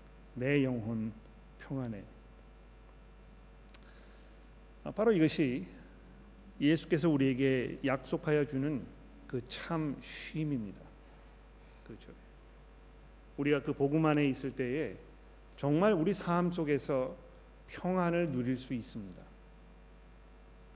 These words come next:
아, 우리가 이 예수 그리스도의 마음으로 우리 자신을 바라보게 되고, 예수 그리스도의 마음으로 세상을 바라보게 되고,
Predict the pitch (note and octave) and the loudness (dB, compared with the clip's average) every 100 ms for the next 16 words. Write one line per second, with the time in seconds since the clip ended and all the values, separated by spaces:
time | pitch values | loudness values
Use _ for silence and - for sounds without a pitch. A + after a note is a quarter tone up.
0 | - - - - - - - - - - | -20 -20 -20 -20 -20 -20 -20 -20 -20 -16
1 | - - D3+ D3+ D#3+ C#3+ D#3 D#3 D#3 C3+ | -14 -6 2 4 6 4 -2 -6 -2 -2
2 | B2+ C#3 D#3+ - F3+ - - C#3+ C#3 - | 2 4 4 2 0 0 0 0 0 -2
3 | D#3 D3 D3 D3 C3 B2+ C#3 C#3+ C3 B2 | 2 4 6 4 4 2 2 2 2 -2
4 | E3 A#3 - - - - - - B2 C3+ | -4 -10 -16 -20 -20 -20 -20 -6 -2 0
5 | C#3+ - A#2+ D3 C#3+ C3+ B2 B2+ B2+ B2+ | 0 -2 -4 0 0 0 -2 -2 -2 -4
6 | A#2 A#2 C#3 - - - - - - - | -4 -6 -10 -12 -18 -18 -18 -18 -18 -18
7 | - - C3 C#3+ D#3+ C#3 C#3+ C#3+ - C#3+ | -18 0 2 4 2 0 2 2 2 2
8 | C#3 A#2+ B2 A#2+ B2+ A#2+ A2+ - - - | 4 2 2 2 2 2 0 -10 -8 -2
9 | C#3+ D3 C#3 C3+ B2+ B2 B2+ B2+ B2 A#2 | 0 0 0 -2 -2 -2 0 0 -2 -4
10 | A2+ A#2+ | -10 -14